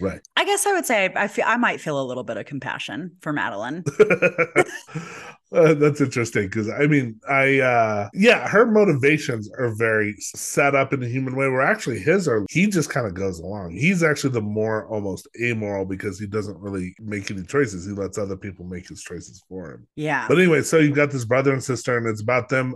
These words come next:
Speaker 1: essentially taking over a company.
Speaker 2: Yeah.
Speaker 1: Um, that they have a birthright to,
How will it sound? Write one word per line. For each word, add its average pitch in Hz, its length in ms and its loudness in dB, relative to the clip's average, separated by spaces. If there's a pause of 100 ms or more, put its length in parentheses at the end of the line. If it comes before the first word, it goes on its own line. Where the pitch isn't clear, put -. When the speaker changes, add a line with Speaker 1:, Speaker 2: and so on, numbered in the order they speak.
Speaker 1:
essentially 156 480 0
taking 139 480 0
over 107 420 0
a 80 60 -10
company. 90 380 -12 (380)
Speaker 2:
Yeah. 151 280 -6
Speaker 1:
Um, 95 400 -2
that 120 140 0
they 135 280 4 (280)
have 107 420 -2 (400)
a 123 80 -2
birthright 101 640 -2
to, 87 320 -12